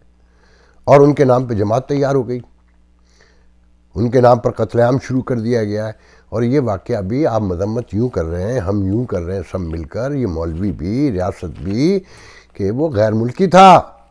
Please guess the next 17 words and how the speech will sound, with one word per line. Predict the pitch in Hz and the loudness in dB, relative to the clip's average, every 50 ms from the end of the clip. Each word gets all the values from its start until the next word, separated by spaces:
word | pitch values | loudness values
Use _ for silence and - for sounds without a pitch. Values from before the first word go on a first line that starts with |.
| _ _ _ _ _ _ _ _ - | _ _ _ _ _ _ _ _ -10
आपके | - 87 98 117 - - - 131 | -6 -4 -4 -4 -4 -4 -4 -2
यहाँ | 135 135 | -2 0
जब | 135 127 107 | 0 0 0
जोड़ा | 92 101 107 120 123 | 0 0 0 0 0
जलाया | 120 107 104 95 101 107 113 117 | 0 0 0 0 0 0 0 0
गया | 113 107 95 98 | 0 -2 -4 -4
था, | 90 - 98 98 110 123 131 | -4 -4 -4 -4 -2 -2 -4
क्रिश्चियन | - - 107 90 - - 127 120 95 | -4 -6 -6 -8 -6 -6 -6 -6 -4
जोड़ा, | 87 90 90 90 101 117 131 151 147 - _ _ - _ - 85 | -4 -6 -6 -6 -6 -6 -8 -8 -10 -14 _ _ -20 _ -12 -6
गरीब | 85 92 107 104 120 147 139 - - | -4 -2 0 2 2 0 0 -2 -6
तरीन, | 76 71 92 113 127 143 147 | -8 -6 -4 -2 -2 -2 -2
उस | 143 - | -4 -4
पर | - - 156 | -6 -8 -6
क्या | - 208 226 | -2 0 0
शोर | 240 - 247 247 226 220 | 2 4 4 4 4 4
उठा | 180 - 143 107 | 0 -2 -2 -4
था, | - - - - | -4 -6 -14 -20